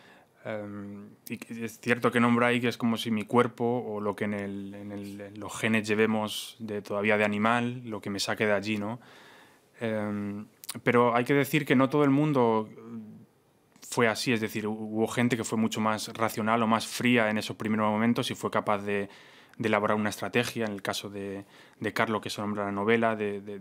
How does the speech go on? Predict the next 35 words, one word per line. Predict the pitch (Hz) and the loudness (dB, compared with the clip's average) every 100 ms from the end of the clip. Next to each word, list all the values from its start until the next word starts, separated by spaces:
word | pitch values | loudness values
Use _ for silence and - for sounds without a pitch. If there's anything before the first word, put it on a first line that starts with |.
| 98 - | -16 -14
ser | - | -10
capaz | - 104 117 | -6 0 2
de | 110 | 2
mirar | 107 110 110 | 0 0 0
a | |
los | 107 | -2
terroristas | - 110 110 117 113 | -2 -2 -2 -2 -4
cómo | - 107 | -2 -2
disparan | 104 - 117 127 131 - - - _ _ - - | -2 0 0 0 -4 -10 -20 -20 _ _ -10 -2
para | 110 | 0
echar | 107 - 120 | 0 0 0
a | 110 | 2
correr | 113 117 117 | 2 2 4
o, | 110 104 | 2 2
o | 113 | 2
huir | 110 123 | 4 4
en | 120 | 4
el | 107 | 2
momento | 104 107 110 | 0 0 0
en | 104 | -4
que, | 101 101 98 - - _ _ - | -4 -4 -6 -12 -20 _ _ -10
en | 107 | -8
que | 104 | -8
están | - 107 | -6 -4
ca-, | 110 101 104 | -4 -6 -6
recargando | 101 104 104 104 113 107 101 98 | -4 0 0 2 0 0 -2 -4
las, | 101 - | -6 -8
eh, | 110 98 95 98 101 | -12 -12 -14 -16 -10
las | 104 - | -6 0
armas, | 127 104 95 | 0 0 -4
¿no? | 107 135 - - - - - | -4 -4 -6 -20 -20 -12 -4
En | 110 | -2
mi | 104 | 0
caso, | 98 107 - 113 110 - _ _ _ _ - - | 0 0 2 0 0 -8 _ _ _ _ -20 -8
ese, | - | -6